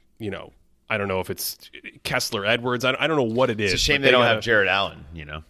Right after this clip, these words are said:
Speaker 2: <laughs>
Speaker 1: You're saying someone like that could help?
Speaker 2: <laughs> I mean, maybe. Although I think Drummond has been really good this season. He was
Speaker 1: Yeah,
Speaker 2: good in
Speaker 1: he has.
Speaker 2: Philadelphia before he got traded.
Speaker 1: He was really, he was their backup offense.
Speaker 2: He was awesome, man. And,
Speaker 1: Yeah.
Speaker 2: I mean, his defense,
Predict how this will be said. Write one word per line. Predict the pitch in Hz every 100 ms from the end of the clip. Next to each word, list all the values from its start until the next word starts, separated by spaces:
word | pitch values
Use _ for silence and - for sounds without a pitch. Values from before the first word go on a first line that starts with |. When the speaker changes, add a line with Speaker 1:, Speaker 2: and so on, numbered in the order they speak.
| _ _ _ _ -
Speaker 2:
<laughs> | - - - - - - - -
Speaker 1:
You're | 139
saying | 127 147 131
someone | 131 123
like | 113
that | 101
could | 110
help? | 104 120 - _ - 107
Speaker 2:
<laughs> | - -
I |
mean, | 120 117 90 82 _ -
maybe. | 85 82 80 - _ _ _ _
Although | 131 143 135
I | 113
think | 131 95
Drummond | 110 104 95
has | 85 -
been | 87 78 71 78
really | 95 90
good | 87 95 92 73
this | 85 -
season. | 95 90 101
He | 135
was | 131
Speaker 1:
Yeah, |
Speaker 2:
good | 151 156
in | 151
Speaker 1:
he |
has. | 92
Speaker 2:
Philadelphia | 143 135 180 82
before | 78 92 107 104
he |
got | 110 107
traded. | 120 131 101 - _ -
Speaker 1:
He | 135
was | 123 107
really, | 117 120 117 135
he | 147
was | 175 151
their | 143
backup | 123 131 143 131
offense. | 143 - 95 -
Speaker 2:
He | 117
was | 160 147
awesome, | 170 - 80
man. | 78 87
And, | - 107
Speaker 1:
Yeah. | 120 107
Speaker 2:
I |
mean, | 104 104
his | 120 139
defense, | 104 117 123 123 127